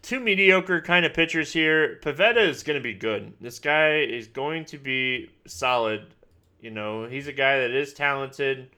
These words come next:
He's just struggling. You know, it's his rookie season.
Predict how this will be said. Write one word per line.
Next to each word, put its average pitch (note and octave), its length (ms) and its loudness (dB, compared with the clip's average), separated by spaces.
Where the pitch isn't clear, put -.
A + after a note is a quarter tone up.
He's C#3 240 -10
just D3+ 340 -2
struggling. C#3+ 840 0
You G#2+ 160 -14
know, G#2+ 60 -8
it's A2 120 -12
his A2+ 220 -12
rookie C3 320 -4
season. C3 800 -2